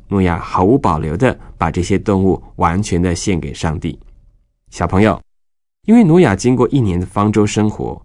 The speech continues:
才又刚刚忙完那些动物的事，怎么他就不休息一下呢？马上挪亚又赶着要去献祭，真不知道他的孩子会怎么想。夏凡哥哥自己想，如果自己是他的家人，可能会不开心吧。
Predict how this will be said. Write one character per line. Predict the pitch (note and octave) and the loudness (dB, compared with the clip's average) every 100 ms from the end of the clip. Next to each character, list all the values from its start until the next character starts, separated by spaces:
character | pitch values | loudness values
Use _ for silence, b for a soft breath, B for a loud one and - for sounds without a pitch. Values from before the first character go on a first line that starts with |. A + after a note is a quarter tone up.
| - _ | -20 _
才 | - | 0
又 | D#3+ D#3+ | 2 4
刚 | D3+ | 2
刚 | D3+ D#3 | 2 2
忙 | G#2 G2 | 2 2
完 | G#2 F2+ | 2 0
那 | G#2 | 0
些 | G#2 F2+ | 0 -2
动 | A#2 G2 | 0 0
物 | D#2+ | 0
的 | C2+ | -4
事， | - E2+ - - - - _ | -8 -12 -12 -16 -20 -20 _
怎 | F#2+ | -4
么 | E2+ | -4
他 | E2+ F#2 | -4 -4
就 | G#2+ | -4
不 | F2+ A2 | -2 -2
休 | - C3 | 2 2
息 | - D#2 | 0 -6
一 | F2 | -4
下 | A2 | -2
呢？ | G#2 G2 - _ _ _ _ _ _ | 0 0 -4 _ _ _ _ _ _
马 | G2 E2+ | -8 -6
上 | - C3+ G#2 | -2 0 2
挪 | G2+ | 4
亚 | G#2 E2+ B B | 2 0 B B
又 | C#3+ | -2
赶 | - G2+ E2+ | -2 -8 -6
着 | G2+ | 0
要 | C3 | 0
去 | A#2+ G2 | 2 -2
献 | - A2 F2 | 0 0 0
祭， | A2+ F#2+ - - - _ | -2 -4 -6 -20 -20 _
真 | B2 B2 | 0 0
不 | B2 | 0
知 | B2 | 0
道 | A#2+ G#2 | 0 0
他 | A2 | 0
的 | G2 | -2
孩 | F#2 E2 | -4 -8
子 | E2 F2+ | -8 -8
会 | F2+ | -8
怎 | - - | -8 -10
么 | |
想。 | G#2+ - - - - _ _ _ _ _ | -10 -10 -12 -16 -20 _ _ _ _ _
夏 | C3+ B2 | -2 0
凡 | A2+ | 2
哥 | A#2 | 2
哥 | A2+ | 0
自 | B2+ | 0
己 | G#2+ A2 | -4 -2
想， | G#2 E2 C2 - - | -2 -4 -8 -20 -4
如 | B2+ | 2
果 | D#3 | 4
自 | C#3 F#3+ | 4 2
己 | C#3+ G#2+ | 0 -2
是 | - | -2
他 | C3 | -2
的 | B2 | -2
家 | G#2+ A#2 A2 | 0 0 0
人， | F#2 E2+ | 0 -2
可 | - E2+ | -4 -6
能 | F2+ | -2
会 | G#2+ | -4
不 | G2 G2+ | -2 -6
开 | G2+ G2 | -4 -4
心 | G#2 G2+ | -4 -4
吧。 | F2 | -4